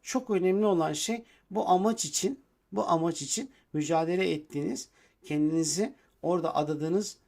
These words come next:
bir süreçtir. Bu hayat anlamlı ve değerli bir hayattır. İşte bu hayatın kendisi zaten insana mutluluk verir ya da keyif verir. Kıssadan ise karınca hacca gidiyormuş.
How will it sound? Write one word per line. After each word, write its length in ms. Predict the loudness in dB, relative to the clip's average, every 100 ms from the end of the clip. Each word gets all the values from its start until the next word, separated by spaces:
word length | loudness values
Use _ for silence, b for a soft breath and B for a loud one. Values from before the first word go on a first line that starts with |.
| -4
bir 100 | -2
süreçtir. 720 | -2 -2 0 0 -2 -8 -14 _ b
Bu 160 | -4 0
hayat 300 | 2 2 0
anlamlı 520 | 0 2 2 2 0
ve 140 | 0 0
değerli 360 | 0 0 -2
bir 80 | -2
hayattır. 520 | -2 -2 -6 -8 -20 -20 B B B
İşte 280 | -4 0
bu 140 | 2 4
hayatın 360 | 4 4 0
kendisi 480 | -4 -2 0 -2 -4
zaten 440 | -2 -2 -2 -4 -2
insana 460 | -4 -2 -2 -2 -6 B
mutluluk 460 | -4 -2 -4 -6 -4
verir 180 | -4 -4
ya 140 | -4
da 120 | -6
keyif 380 | -6 -8 -8 -10
verir. 320 | -12 -12 -18 _ _ _ _ _ _ _ _ _
Kıssadan 460 | -8 -4 -2 -2 0
ise 440 | 0 2 2 0 -4
karınca 440 | -4 0 0 0
hacca 260 | 0 2 2
gidiyormuş. 680 | 4 2 2 2 -2 -8